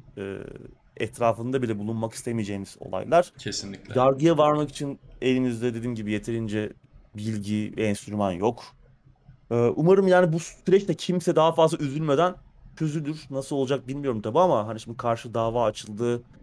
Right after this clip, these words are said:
Speaker 1: Bunlar tabii ispatlanması, sonuçlanması çok zor davalar.
Speaker 2: Doğru.
Speaker 1: Ee, nasıl yürüyecek iş bilmiyorum.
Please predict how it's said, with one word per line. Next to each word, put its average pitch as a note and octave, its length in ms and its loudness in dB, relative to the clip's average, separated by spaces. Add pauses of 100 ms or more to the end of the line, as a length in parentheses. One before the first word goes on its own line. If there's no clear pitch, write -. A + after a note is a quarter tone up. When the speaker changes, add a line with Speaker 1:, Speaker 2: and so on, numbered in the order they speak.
(260)
Speaker 1:
Bunlar C#3+ 480 2
tabii D#3+ 400 -2
ispatlanması, D3 1080 0
sonuçlanması C#3+ 720 -2
çok D#3+ 180 -4 (200)
zor C#3+ 340 4 (460)
davalar. A2+ 760 4 (240)
Speaker 2:
Doğru. F#2+ 180 -10 (880)
Speaker 1:
Ee, A#2+ 40 -4
nasıl B2 480 -6
yürüyecek A2+ 500 -6
iş - 360 -12 (280)
bilmiyorum. C3 640 -6